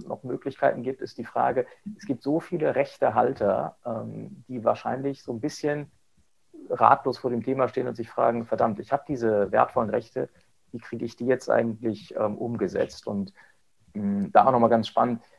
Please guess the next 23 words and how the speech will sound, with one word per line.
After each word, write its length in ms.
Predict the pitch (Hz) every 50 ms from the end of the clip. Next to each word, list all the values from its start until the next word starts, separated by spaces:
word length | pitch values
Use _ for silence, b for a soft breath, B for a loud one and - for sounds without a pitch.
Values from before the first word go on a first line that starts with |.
| 208 214 208 214 - 147 -
Künstler 580 | - - 147 165 156 - - - 135 127 123 -
aus 180 | 120 120 - -
dem 100 | 117 110
Musikbereich 760 | 107 101 110 220 214 - 101 90 92 92 90 90 - - -
gehen 200 | - 117 117 117
auch 240 | - - - 170 -
in 140 | - 110 98
dieses 260 | 95 95 - - 202
Feld 380 | 214 - - - 131 180 175 -
und, 300 | - 110 107 104 101 -
ähm, 440 | - 107 104 101 95 95 95 98 - 104 - 104 104
bauen 240 | 104 104 104 107 107
da 80 | 104 98
eine 160 | 101 101 -
eins 220 | 110 110 110 -
zu 80 | - -
eins 180 | 98 107 113 -
Beziehung 360 | - 107 - 110 104 104 104
zu 100 | 104 101
ihren 220 | 101 98 95 95
Fans 340 | - 110 110 120 135 - -
auf 260 | - 113 120 120 104
und 140 | 104 104